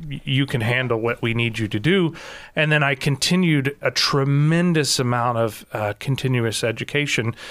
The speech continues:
thankfully with A one Custom, that they believed that I was worth <laughs> investing in, thankfully, as well as I made it, hopefully, um, very apparent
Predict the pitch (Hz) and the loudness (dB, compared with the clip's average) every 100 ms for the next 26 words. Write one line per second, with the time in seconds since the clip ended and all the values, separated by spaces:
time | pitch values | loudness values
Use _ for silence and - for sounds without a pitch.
0 | - - - 160 - 135 120 131 131 143 | -18 -6 0 0 0 0 2 0 0 0
1 | 120 110 110 117 110 - 120 117 - 117 | 0 0 0 -2 -2 -2 0 -2 0 -2
2 | 113 117 131 131 117 117 113 _ _ _ | 0 0 2 0 0 -4 -4 _ _ _
3 | - 123 120 107 123 123 117 - 156 - | -4 -2 -2 0 -2 0 -2 0 -2 0
4 | 117 113 98 113 110 - 117 127 - - | -2 0 0 -2 -4 -2 -2 -2 -6 -14
5 | - - 185 156 175 196 175 156 143 143 | -14 0 0 2 4 6 4 2 0 0
6 | 147 147 143 139 - - - 131 190 214 | 0 2 0 -2 -18 -20 -12 -2 0 0
7 | 135 120 160 160 - 127 117 113 113 - | 0 0 0 -6 -6 -2 0 0 -4 -8
8 | 120 123 156 147 123 - - 180 135 113 | -6 0 2 4 0 -2 0 2 2 0